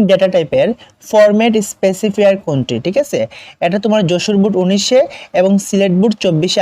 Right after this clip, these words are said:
আসা একটি এমসিকিউ, ঠিক আছে? তো এর আনসার হচ্ছে পার্সেন্ট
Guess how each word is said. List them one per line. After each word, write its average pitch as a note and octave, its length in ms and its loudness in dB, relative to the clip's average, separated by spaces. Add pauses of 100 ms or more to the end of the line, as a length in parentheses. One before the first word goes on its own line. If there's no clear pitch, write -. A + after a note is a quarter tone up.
আসা F#3 200 -4
একটি E3+ 220 -8
এমসিকিউ, C3+ 380 -4 (120)
ঠিক - 180 -4
আছে? C4+ 160 0 (460)
তো G3 60 -6 (120)
এর G#3+ 140 4
আনসার A3+ 280 0
হচ্ছে B3+ 260 -2 (440)
পার্সেন্ট G3+ 500 0